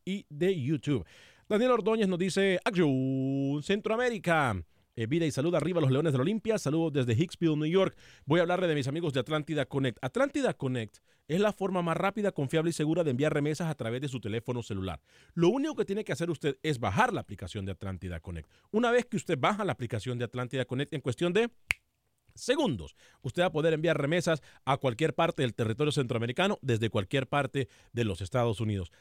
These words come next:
Atlántida Connect. Bajen la aplicación, es completamente gratis para su sistema de I O S o de Android y va a pagar solamente cuatro dólares con cincuenta centavos para poder enviar remesas a cualquier parte del territorio centroamericano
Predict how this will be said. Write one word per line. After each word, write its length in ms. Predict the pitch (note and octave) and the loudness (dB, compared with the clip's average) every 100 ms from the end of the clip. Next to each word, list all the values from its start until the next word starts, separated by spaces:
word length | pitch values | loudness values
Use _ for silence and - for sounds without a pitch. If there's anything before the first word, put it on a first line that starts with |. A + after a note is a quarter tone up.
| _ - | _ -2
Atlántida 840 | D3+ - A3+ A#3 - A3 G#3+ G#3+ _ | -2 0 0 0 -4 -4 -4 -4 _
Connect. 520 | C#3+ C3 F3 - - - _ _ _ - | 2 4 4 0 -10 -20 _ _ _ -4
Bajen 300 | A#2+ F#3 E3+ | 0 2 2
la 80 | |
aplicación, 480 | D3 C3+ C3 A#2 F3+ | 0 -4 -4 0 0
es 80 | E3+ | 0
completamente 640 | - A#2+ C#3 C3+ C#3 C3 | -2 -4 -2 -2 -2 -2
gratis 300 | B2 C#3 D3 | -2 -2 -2
para 180 | B2 A#2+ | -4 -4
su 100 | A2 | -4
sistema 360 | G2+ A#2 C3+ A#2+ | -6 -2 0 0
de 100 | A2 | -2
I 100 | B2+ | -2
O 120 | A#2+ | 0
S 200 | C3 B2 | 0 -2
o 120 | A#2 | -2
de 120 | A2 | 0
Android 400 | B2 E3+ F3 F3+ F3 - - | 0 0 2 0 -2 -10 -6
y 80 | |
va 60 | A#2+ | -4
a 60 | C3+ | 0
pagar 220 | C3+ C3+ | 0 0
solamente 440 | C#3 C3 C3+ B2 | -2 -2 -4 -4
cuatro 320 | - D3 C3 | 0 0 0
dólares 320 | B2 C3+ A#2+ - | 0 0 0 -2
con 160 | D3+ | -4
cincuenta 420 | C3 G#2+ C3+ C3 | -4 -4 -2 -2
centavos 460 | A2 G2+ D3+ D#3+ C#3+ - _ | -4 -4 0 0 -2 -8 _
para 180 | D3 C#3 | 0 0
poder 180 | A#2+ C3+ | 0 -2
enviar 240 | A#2+ C3+ | 0 0
remesas 400 | A2+ C#3 D3 C#3 - | 0 -2 -2 -4 -2
a 100 | A#2+ | 0
cualquier 380 | A#2 - D#3+ - | 0 0 0 2
parte 260 | D#3 - | 0 0
del 140 | A2 F#2 | -4 -2
territorio 360 | C3 G#2+ B2 | -2 -2 -4
centroamericano 640 | A2+ B2+ D3+ E3 E3 D#3 | -6 -6 -2 -2 0 0